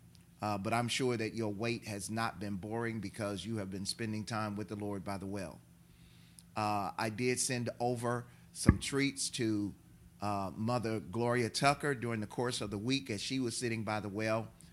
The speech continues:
I sent her some oranges and some bananas and, uh, some, uh, Tootsie Rolls and some peanut butter logs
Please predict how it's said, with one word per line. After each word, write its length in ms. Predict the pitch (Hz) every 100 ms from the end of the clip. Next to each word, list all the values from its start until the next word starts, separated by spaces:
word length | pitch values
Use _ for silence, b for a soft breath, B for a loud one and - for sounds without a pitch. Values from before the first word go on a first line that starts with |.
| B B -
I 80 | 107
sent 280 | - 120 120
her 160 | 117
some 240 | 113 107 98
oranges 460 | 123 127 123 120 117
and 100 | 98
some 140 | 104
bananas 680 | 101 107 120 123 120 120 - B B B -
and, 460 | - 110 113 113 113
uh, 580 | - 110 107 101 98 92 - - - - -
some, 400 | - 110 104 -
uh, 460 | 104 104 98 90 78 85 - - - - - - - - - -
Tootsie 340 | 143 139 147
Rolls 680 | 131 131 131 131 131 127 - -
and 640 | 110 110 110 104 104 104
some 440 | - 110 101 101 92 B B B -
peanut 340 | - 143 131 98
butter 240 | 131 131
logs 680 | 123 127 127 123 127 -